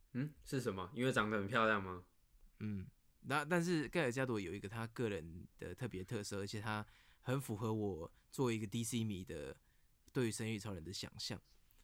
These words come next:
Speaker 2: 那我也觉得他是很适合神力女超人这个，
Speaker 1: 嗯。
Speaker 2: 就是，呃，因为神力女超人的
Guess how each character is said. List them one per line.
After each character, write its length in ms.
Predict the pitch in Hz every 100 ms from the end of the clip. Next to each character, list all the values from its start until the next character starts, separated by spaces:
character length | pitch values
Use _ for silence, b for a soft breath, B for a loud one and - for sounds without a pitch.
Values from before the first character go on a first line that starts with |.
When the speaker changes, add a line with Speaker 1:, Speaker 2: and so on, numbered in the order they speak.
| _
Speaker 2:
那 100 | 117
我 100 | 120
也 60 | 104
觉 140 | 113
得 60 | 107
他 200 | 120 117
是 160 | 123
很 140 | 120 101
适 180 | 120
合 80 | 107
神 160 | 98 104
力 40 |
女 60 | 90
超 160 | -
人 140 | 87 82
这 100 | -
个， 160 | 76 69
Speaker 1:
嗯。 100 | - b b b -
Speaker 2:
就 100 | 101
是， 460 | 104 90 71 58 - _ _ _ -
呃， 480 | 58 57 58 50 50 50 50 _ _ - - - - _ - - -
因 100 | 220
为 60 |
神 120 | - 175
力 60 |
女 100 | 175
超 160 | 127 127
人 160 | 113
的 320 | 98 98 82